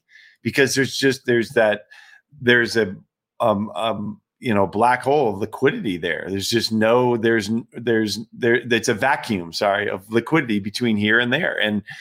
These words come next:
and as, as more capital comes into this space,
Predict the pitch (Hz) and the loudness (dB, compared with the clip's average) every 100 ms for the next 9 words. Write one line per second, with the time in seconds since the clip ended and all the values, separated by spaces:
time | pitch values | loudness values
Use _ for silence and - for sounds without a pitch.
0 | - - _ 120 120 117 117 120 _ _ | -20 -20 _ 2 2 2 -2 -6 _ _
1 | _ - - 135 156 127 - 151 156 175 | _ -4 2 4 2 -2 -2 0 2 0
2 | 143 127 - - _ _ - 123 127 160 | -4 -10 -18 -20 _ _ -4 4 6 6
3 | 165 - - - 160 165 139 - 135 123 | 4 -2 -8 -2 -2 -2 -6 -4 -4 -2
4 | 131 - 120 104 - - 156 143 117 110 | -6 -4 -4 -4 -6 2 4 4 2 -4